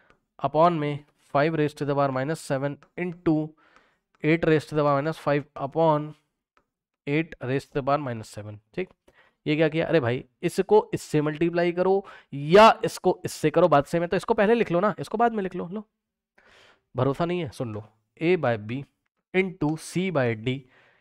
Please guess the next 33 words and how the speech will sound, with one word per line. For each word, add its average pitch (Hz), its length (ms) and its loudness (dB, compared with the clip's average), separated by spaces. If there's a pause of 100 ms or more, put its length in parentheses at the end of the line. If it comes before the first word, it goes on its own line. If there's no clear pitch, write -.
क्या 160 200 8
पढ़ा 107 240 -2
है 107 60 0
आपने 101 220 -6
इसको, - 280 -14 (100)
इसको 160 220 -6
यही 147 160 2
तो 180 80 -2
पढ़ा 175 140 0
है 220 60 6
ना, 220 80 0
कि - 360 -10
इसको 165 160 -2
हम 175 100 0
ये 151 100 0
भी 190 100 -2
तो 214 60 4
लिख 214 140 0
सकते - 300 -2
हैं 160 140 -4 (180)
भाई, 170 140 4
A 175 280 4
into 170 280 -2
C 196 200 -4
तो 190 120 2
ऊपर 185 220 4
ऐसे 175 220 2
ही, 190 80 0
इसका - 240 -4
मतलब 175 180 -2
पहले 185 140 2
तो 185 100 0
ये, 123 260 0